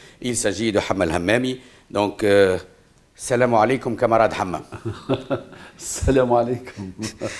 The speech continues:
Speaker 1: Donc, euh, c-, cette, euh, introduction n'est pas innocente, puisque je dis sam-, salam alaikum, camarade.
Speaker 2: <laughs>
Speaker 1: Euh, c'est parce que, euh, je voulais vous demander, est-ce que ce n'est pas là, justement, la spécificité tunisienne, ce dosage parfait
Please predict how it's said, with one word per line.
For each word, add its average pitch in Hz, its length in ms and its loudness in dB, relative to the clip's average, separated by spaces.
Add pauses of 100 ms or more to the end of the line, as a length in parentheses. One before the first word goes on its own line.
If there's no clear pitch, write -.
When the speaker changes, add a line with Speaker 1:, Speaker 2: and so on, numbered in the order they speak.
(240)
Speaker 1:
Donc, 127 300 2
euh, 110 400 4
c-, 113 300 2
cette, 151 360 4
euh, 107 680 6
introduction 120 580 2
n'est 113 120 4
pas 131 200 4
innocente, 113 560 2
puisque 107 260 -4
je 98 100 0
dis 107 160 -2
sam-, 107 320 2
salam 113 300 4
alaikum, 104 380 4
camarade. 110 560 4
Speaker 2:
<laughs> - 20 -2 (420)
Speaker 1:
Euh, 104 240 4
c'est 123 160 2
parce - 260 2
que, 139 340 2
euh, 117 200 4
je 113 100 0
voulais 135 180 4
vous 135 120 2
demander, 127 280 2
est-ce - 280 2
que 151 80 -4
ce - 160 -2
n'est 147 140 2
pas 147 180 2
là, 160 160 4
justement, 131 760 0 (320)
la 110 120 2
spécificité 131 960 -2
tunisienne, 113 580 2 (220)
ce - 160 0
dosage 135 600 4
parfait 151 540 2